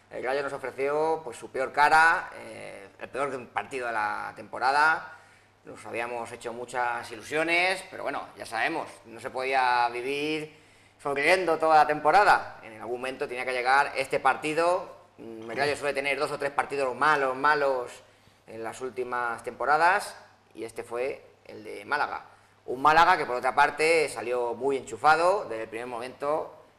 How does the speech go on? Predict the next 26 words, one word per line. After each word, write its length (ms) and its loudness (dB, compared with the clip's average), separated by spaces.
De 80 -16
hecho, 440 -8
la 80 -16
primera 260 -12
jugada 340 -8
sacó 520 -10
bajo 260 -12
palos 680 -8
a 60 -20
Maya, 360 -2
un 180 -10
gol 180 -10
clarísimo, 680 -8
y 240 4
se 120 0
veía 260 4
que 200 2
el 60 0
Rayo 160 0
no 80 -4
estaba 640 4
enchufado 580 0
y 60 -8
el 80 -8
Málaga 280 -4
sí. 240 -8